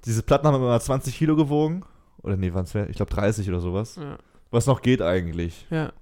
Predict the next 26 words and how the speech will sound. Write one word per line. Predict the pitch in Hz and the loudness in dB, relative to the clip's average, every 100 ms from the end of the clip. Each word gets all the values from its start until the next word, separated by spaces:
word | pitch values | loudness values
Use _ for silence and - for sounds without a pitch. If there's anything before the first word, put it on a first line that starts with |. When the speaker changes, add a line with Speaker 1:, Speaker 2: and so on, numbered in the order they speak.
| - | -2
Speaker 1:
Aber | 92 101 113 | 2 6 4
es | |
sind | 104 104 | 4 -2
zwanzig, | 117 113 - 135 - - - | 0 0 0 -4 -6 -18 -10
immer | - 127 127 | 0 2 2
in, | 127 95 | 0 -2
so | 117 | 0
ein | - 135 | 2 2
Paket | 139 - 143 - | 2 2 -2 0
gab's | 160 - | 0 0
immer, | 135 156 160 | 0 0 0
das | 135 113 | 0 -4
sind | 110 - - - | -6 -8 -16 -14
zwanzig | - 113 120 117 | -6 -4 -4 -6
mal, | 110 98 92 113 - - - - _ _ - - - - | -4 -4 -6 -8 -14 -20 -20 -20 _ _ -20 -20 -20 -14
äh, | - 101 92 87 | -6 -4 -2 -4
dann | 92 98 - | -6 -8 -8
eben | 107 101 | -8 -6
zwanzig | - 117 104 | -4 -4 -4
Platten | - 120 - 139 | 0 0 0 -4
und | 139 117 110 - - | -4 -6 -8 -6 0
davon | 107 117 123 113 104 | 2 2 0 -2 -2
dreißig | 107 104 120 113 - | 0 2 2 2 0
Pakete | 113 - 117 107 | -2 0 0 0
am | 87 | -2
Tag. | 95 67 | -6 -6